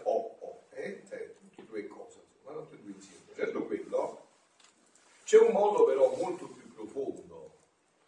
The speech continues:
dove viene proprio recisa alle radici la vanagloria, l'orgoglio,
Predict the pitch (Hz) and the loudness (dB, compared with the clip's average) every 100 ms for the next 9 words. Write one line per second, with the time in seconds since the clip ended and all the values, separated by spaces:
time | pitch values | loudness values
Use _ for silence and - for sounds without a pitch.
0 | _ _ _ 208 - - - 180 - - | _ _ _ 6 8 4 4 4 4 -4
1 | - _ _ - 165 175 139 - 180 196 | -18 _ _ -12 -4 -2 -2 -4 -6 -4
2 | 131 117 117 - - - - - - - | -4 -6 -8 -12 -12 -10 -2 0 0 -4
3 | 101 104 101 98 147 151 - 101 98 87 | -8 -10 -10 -12 -12 -12 -12 -14 -16 -18
4 | - 110 95 92 90 90 90 90 87 85 | -18 -16 -14 -14 -16 -10 -6 -6 -6 -10
5 | - - - - 87 87 85 85 87 90 | -14 -14 -16 -12 -10 -8 -10 -14 -14 -12
6 | 87 87 - | -10 -12 -18